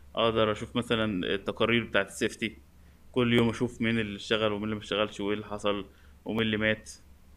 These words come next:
تمام. يعني هو برنامج، آه، ظريف في تنظيم ال-، الملفات،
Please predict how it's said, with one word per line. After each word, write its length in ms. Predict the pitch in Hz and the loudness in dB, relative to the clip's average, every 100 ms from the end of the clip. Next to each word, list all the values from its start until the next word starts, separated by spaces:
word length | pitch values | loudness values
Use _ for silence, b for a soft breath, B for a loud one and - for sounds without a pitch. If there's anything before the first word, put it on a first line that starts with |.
| - - - - - - - - - - - - - - - - - - - | -20 -20 -20 -20 -20 -20 -20 -20 -20 -20 -20 -20 -20 -20 -20 -20 -20 -20 -10
تمام. 240 | 98 135 - - - - _ - - - - B B B B B | -8 -8 -12 -20 -20 -20 _ -20 -20 -20 -20 B B B B B
يعني 160 | 156 175 | 4 6
هو 120 | 156 | 6
برنامج، 500 | 147 160 175 147 - - - | 6 6 4 2 -6 -10 -2
آه، 280 | 127 123 123 | 4 4 4
ظريف 520 | 120 131 175 180 - | 2 4 4 0 -8
في 100 | 135 | -6
تنظيم 600 | 135 127 120 143 156 151 | 0 0 0 2 2 2
ال-، 340 | 117 120 117 | 0 0 0
الملفات، 720 | 113 113 113 110 135 147 - | -2 -2 -2 0 4 4 2